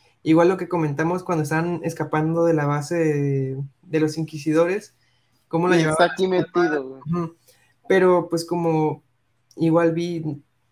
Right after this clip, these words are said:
Speaker 1: creo que fue en Facebook, porque, pues, en Facebook no es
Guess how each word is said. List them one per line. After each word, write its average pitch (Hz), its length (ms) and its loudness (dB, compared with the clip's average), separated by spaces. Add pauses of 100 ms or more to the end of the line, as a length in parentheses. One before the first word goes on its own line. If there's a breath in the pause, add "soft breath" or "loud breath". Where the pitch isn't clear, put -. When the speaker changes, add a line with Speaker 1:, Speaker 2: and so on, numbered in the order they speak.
(140)
Speaker 1:
creo 160 180 0
que 151 80 -4
fue 160 100 0
en 151 120 -2
Facebook, 165 460 0
porque, 139 240 -10
pues, 139 260 -16
en 139 100 -6
Facebook 156 440 0
no 156 160 2
es 151 200 -6